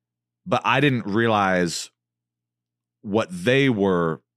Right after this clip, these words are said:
reacting in and what they were living in. All of this is a really <laughs> long way to repeat, uh, Harold Bloom's point, which is I was intentionally mis-, misunderstanding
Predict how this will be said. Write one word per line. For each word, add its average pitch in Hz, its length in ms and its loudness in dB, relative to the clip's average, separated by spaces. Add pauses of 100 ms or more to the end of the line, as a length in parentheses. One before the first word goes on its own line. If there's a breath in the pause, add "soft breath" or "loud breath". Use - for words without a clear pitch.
(680)
reacting 85 600 -2
in 82 120 -2
and 85 120 -2
what 90 160 -4
they 117 80 0
were 110 140 0
living 107 280 0
in. 82 160 -2 (320 loud breath)
All 170 180 2
of 151 80 0
this 139 300 0 (720)
is 117 140 0
a 113 40 0
really 120 320 0
<laughs> 101 140 0
long 110 240 0
way 92 320 0 (280 loud breath)
to 131 120 0
repeat, 110 560 -2 (180)
uh, 85 340 -2 (220)
Harold 107 300 -2
Bloom's 107 280 -2
point, 85 280 -4
which 98 200 -2
is 87 260 -2 (500 soft breath)
I 127 220 2
was 143 240 2
intentionally 90 1200 -2 (880)
mis-, 101 760 -2 (1040)
misunderstanding 92 1600 -2